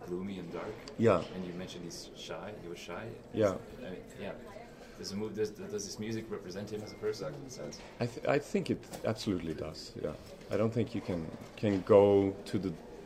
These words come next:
Speaker 2: to those kind of dark places without having been there. Uh, so I, I didn't know that side of him at all.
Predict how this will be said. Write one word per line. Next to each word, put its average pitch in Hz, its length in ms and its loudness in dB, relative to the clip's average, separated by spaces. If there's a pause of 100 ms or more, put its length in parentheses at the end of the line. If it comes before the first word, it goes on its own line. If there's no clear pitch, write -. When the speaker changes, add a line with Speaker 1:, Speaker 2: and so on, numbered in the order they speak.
(360)
Speaker 2:
to 107 80 -6 (200)
those 95 280 6
kind 101 180 2
of 85 100 2
dark 87 260 6
places 90 460 4
without - 500 -2
having 85 320 0 (200)
been 85 140 2
there. 113 180 4 (460)
Uh, 87 380 2
so 85 400 0 (120)
I, 92 80 0 (440)
I 104 40 10
didn't 127 280 10
know 107 500 8 (120)
that 95 180 6
side 98 200 6
of 95 120 4 (200)
him 101 200 4
at 92 80 4
all. 104 240 6